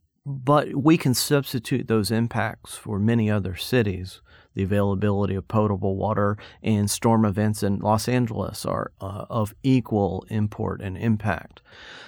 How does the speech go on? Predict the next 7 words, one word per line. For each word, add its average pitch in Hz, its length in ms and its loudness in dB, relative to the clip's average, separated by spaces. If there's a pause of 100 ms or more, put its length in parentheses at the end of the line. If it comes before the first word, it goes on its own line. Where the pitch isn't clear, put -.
So, 139 520 4 (120)
you 143 160 0
know, 110 180 4
these 147 340 4
are 131 100 4
not 113 260 2
unique. 113 520 4